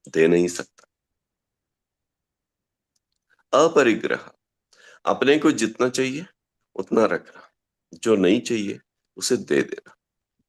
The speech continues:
अपरिग्रह, हमारे घर में कम से कम एक साल से जो उपयोग नहीं किया गया, ऐसे ही कोई चीज, कोई भी चीजें हैं, तो याद रखिए, वो चीज हमारे लिए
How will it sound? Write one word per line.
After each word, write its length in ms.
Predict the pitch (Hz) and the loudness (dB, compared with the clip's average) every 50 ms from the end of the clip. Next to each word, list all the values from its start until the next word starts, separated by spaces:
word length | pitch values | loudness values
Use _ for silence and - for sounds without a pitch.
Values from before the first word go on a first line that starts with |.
| _ _ _ _ _ _ _ _ _ _ _ _ _ _ _ _ _ _ _ _ _ _ _ _ - 101 | _ _ _ _ _ _ _ _ _ _ _ _ _ _ _ _ _ _ _ _ _ _ _ _ 0 2
अपरिग्रह, 760 | 120 139 147 147 135 117 87 76 - - - - - - - _ _ _ _ _ _ _ _ _ _ _ _ _ _ _ _ _ _ - | 4 4 4 2 2 0 0 -2 -6 -8 -12 -12 -12 -12 -14 _ _ _ _ _ _ _ _ _ _ _ _ _ _ _ _ _ _ 0
हमारे 320 | 98 101 110 117 131 127 | 2 4 4 4 4 2
घर 200 | 107 110 117 120 | 4 2 2 2
में 200 | 123 127 131 123 | 2 2 0 0
कम 200 | 127 110 104 110 | 0 0 0 0
से 160 | 107 - 127 | -2 -4 -6
कम 280 | - 131 135 143 131 - _ - | -4 -4 -4 -4 -4 -6 _ -2
एक 180 | 95 110 113 110 | -2 -2 -2 -2
साल 260 | - - 117 110 104 | -2 0 0 0 -2
से 300 | 104 - - 117 117 117 | -4 -6 -6 -6 -6 -6
जो 500 | - 98 - 107 95 95 87 - - _ - | -10 -4 0 2 2 2 2 0 -4 _ -8
उपयोग 440 | - 90 - - 95 101 107 107 101 | -8 -6 0 2 4 4 4 4 2
नहीं 340 | 92 85 82 85 107 127 127 | 0 0 0 0 -2 -4 -4
किया 300 | - 123 110 98 92 95 | -2 0 2 2 2 2
गया, 460 | 90 87 78 73 71 76 - - _ _ _ _ _ _ _ _ _ _ _ _ _ _ - | 2 0 0 0 0 -2 -4 -10 _ _ _ _ _ _ _ _ _ _ _ _ _ _ -2
ऐसे 360 | - 90 107 107 - - 135 131 | 0 0 0 0 -2 -4 -4 -4
ही 280 | 120 104 87 - - _ _ _ | -4 -6 -6 -8 -12 _ _ _
कोई 280 | - 110 110 127 127 | 0 2 2 2 2
चीज, 340 | - - - 107 107 107 - | 0 -2 -4 -2 -2 -2 -4
कोई 260 | - - 113 113 139 | -6 -2 0 0 2
भी 160 | 135 147 151 | 2 0 -2
चीजें 460 | 143 - - 98 98 92 - 87 95 92 | -4 -4 -6 -6 -6 -4 -2 -2 -2 -2
हैं, 360 | - 80 65 64 64 - _ _ _ _ _ _ _ _ _ _ _ _ _ _ _ _ _ _ - | -2 -6 -8 -8 -8 -12 _ _ _ _ _ _ _ _ _ _ _ _ _ _ _ _ _ _ -4
तो 80 | 85 | 0
याद 300 | 90 90 85 76 78 90 | 2 4 4 4 4 2
रखिए, 520 | 101 101 98 - - - 98 98 104 104 _ _ _ _ _ _ _ - | 0 -2 -6 -8 -10 -8 -8 -8 -8 -10 _ _ _ _ _ _ _ -4
वो 120 | - 92 | -2 -2
चीज 760 | 90 - - - 95 87 90 90 - - - - - - _ _ _ _ _ _ - | -2 -2 -2 -2 0 0 0 -2 -4 -6 -8 -10 -10 -14 _ _ _ _ _ _ -6
हमारे 320 | 87 85 87 87 82 82 | -4 0 0 0 0 0
लिए 460 | 80 78 80 82 80 76 82 - - | 0 -2 -2 -2 -2 -2 -4 -6 -8